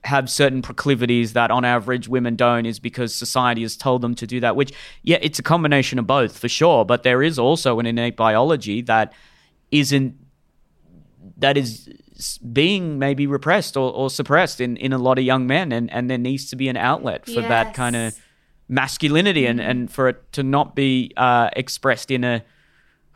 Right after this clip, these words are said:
Speaker 1: hate the word, but toxic way.
Speaker 2: No, you're
Speaker 1: Um,
Speaker 2: a hundred percent right, because when you think about young people and how they express their masculinity,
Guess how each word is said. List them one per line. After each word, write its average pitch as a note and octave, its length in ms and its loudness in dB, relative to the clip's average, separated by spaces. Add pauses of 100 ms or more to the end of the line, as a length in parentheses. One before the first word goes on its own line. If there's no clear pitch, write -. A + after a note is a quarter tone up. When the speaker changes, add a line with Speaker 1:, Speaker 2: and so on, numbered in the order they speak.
(220)
Speaker 1:
hate G#2+ 180 -2
the A#2 80 0
word, C#3 260 4
but B2 200 2
toxic C3+ 480 -2
way. C#3 260 4
Speaker 2:
No, A#3+ 240 -2
you're A#3 260 -2
Speaker 1:
Um, A3 180 0
Speaker 2:
a A3 40 -2
hundred C4 220 -4
percent G#3 320 -12
right, A3 260 -2
because - 180 -16
when A3 100 -12
you A3 80 -14
think A#3+ 240 -12
about G#3 280 -8
young G#3+ 200 -8
people G#3+ 320 -12
and G#3 120 -14
how G#3 160 -10
they G#3 180 -8
express G#3 480 -14
their G#3 160 -12
masculinity, G#3+ 960 -10